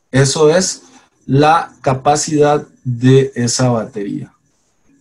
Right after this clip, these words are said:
También vamos a tener lo que es el H C A. Esto en muy pocas baterías lo vamos a encontrar, pero sí se ve, este, en algunas. ¿Qué es el H C A de una batería?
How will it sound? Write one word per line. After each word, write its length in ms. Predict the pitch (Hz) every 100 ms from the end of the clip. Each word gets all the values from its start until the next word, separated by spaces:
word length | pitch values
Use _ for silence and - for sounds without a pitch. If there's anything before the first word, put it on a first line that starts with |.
| _ _ _ _ _ _ _ _ _ -
También 400 | 147 151 180 202
vamos 280 | 170 175 185
a 120 | 180
tener 460 | 156 151 185 208 - -
lo 260 | 139 151
que 300 | - 170 160
es 240 | 185 190 -
el 260 | 131 131 131
H 440 | 135 151 151 - 156
C 280 | - 135
A. 280 | 147 175 - -
Esto 640 | 131 127 - 160 127 -
en 240 | - 117 117
muy 160 | 123
pocas 360 | 139 151 147 151
baterías 540 | 151 143 139 139 151
lo 100 | 147
vamos 380 | 123 120 131 135
a 80 | 147
encontrar, 580 | 143 160 160 175 175 196 _ _ _ -
pero 300 | 170 180 208
sí 320 | - 165 156
se 200 | - 175
ve, 540 | 156 151 160 156 120
este, 560 | 113 - - 117 104 117
en 140 | 113
algunas. 1080 | 107 104 101 104 101 - - - - - _ _ _ _ -
¿Qué 240 | 175 190
es 160 | 220 -
el 140 | 156
H 320 | 151 - 190
C 320 | 180 - 175 -
A 180 | 160 165
de 80 |
una 220 | 131 139 151
batería? 640 | 127 123 117 110 95